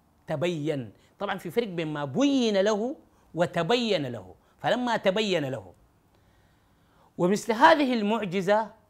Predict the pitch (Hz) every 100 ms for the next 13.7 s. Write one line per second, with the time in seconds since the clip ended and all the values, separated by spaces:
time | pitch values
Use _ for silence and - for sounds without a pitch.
0 | _ _ - 139 233 226 214 143 160 175
1 | 196 196 190 196 165 165 156 - 208 180
2 | 135 110 _ _ 131 165 196 - 147 190
3 | 180 151 135 143 143 190 185 104 117 _
4 | _ _ _ _ _ _ _ _ _ -
5 | 254 240 - 254 247 220 214 220 208 190
6 | 208 202 185 180 196 190 165 151 151 143
7 | - 120 104 _ _ _ _ _ _ 127
8 | 160 147 135 147 - 123 147 143 135 135
9 | - 117 - - 180 147 127 117 139 135
10 | 117 110 107 107 104 104 104 101 _ 151
11 | 143 135 135 143 120 117 120 120 104 _
12 | _ _ _ _ _ - 120 117 117 127
13 | 139 139 120 123 135 131 131